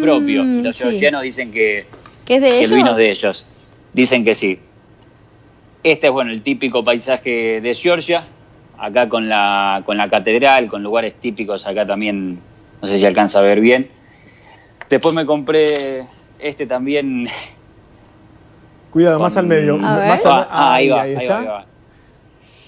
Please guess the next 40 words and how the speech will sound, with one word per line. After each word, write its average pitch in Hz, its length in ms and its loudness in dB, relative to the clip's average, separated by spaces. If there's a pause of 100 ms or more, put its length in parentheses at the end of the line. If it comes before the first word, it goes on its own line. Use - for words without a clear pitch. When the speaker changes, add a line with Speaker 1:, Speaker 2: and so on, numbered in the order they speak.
(240)
Speaker 3:
Que 147 140 -4
son 151 960 -4
Speaker 2:
¿Qué 415 100 -2
es 453 100 0
lo 392 60 -2
que 311 120 0
tiene 269 240 -2
colgado? 240 440 2
¿Qué 311 120 -2
es 330 60 0
lo 269 160 2
típico? 233 580 -4 (1300)
Speaker 1:
Acá 180 320 -4
hay, 226 220 -2
esta 202 180 -6
es 190 80 -4
una 202 120 -6
estatua 180 400 -2
típica 170 440 2
de 123 580 0 (320)
una 147 180 -2
mujer 147 380 0
que 139 140 0
protege 123 400 -2
la 156 100 4
ciudad 147 380 2
con 127 100 -4
una 127 160 -2
espada. 151 460 0 (1040)
A 120 80 -12
ver 117 160 -8
si - 60 -14
se 113 60 -4
alcanza 113 320 -4
a 117 40 6
ver 117 120 6
ahí. 156 440 4
Speaker 3:
A-, - 80 -4 (120)
acercate 190 500 0
el, 208 140 2